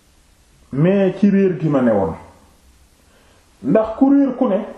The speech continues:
lool la rek. Yàlla mi nga xam ne mooy Al-Fattah, moom miy ubbi xol yi, di ci def leer, daa defagul ci yow leer. Te nag fekk defagu ci,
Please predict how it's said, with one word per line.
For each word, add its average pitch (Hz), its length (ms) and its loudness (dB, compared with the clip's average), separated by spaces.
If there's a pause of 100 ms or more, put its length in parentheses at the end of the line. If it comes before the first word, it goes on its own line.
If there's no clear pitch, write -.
lool 190 280 0
la 165 60 0
rek. - 160 -6 (1700)
Yàlla 185 280 2
mi 185 140 -2
nga 190 100 0
xam 180 220 -2
ne 165 80 2
mooy 160 180 2
Al-Fattah, 160 680 -2 (1300)
moom 247 300 2
miy 277 240 0
ubbi 240 320 0
xol 175 160 -2 (120)
yi, 110 60 -14 (1600)
di 180 200 4
ci 262 80 0
def 233 240 0
leer, 233 340 0 (340)
daa 170 220 0
defagul 165 460 0
ci 151 80 -2
yow 139 220 2
leer. 113 280 -2 (2500)
Te 208 60 4
nag 269 200 0
fekk - 280 -2
defagu 269 400 0
ci, 214 100 -6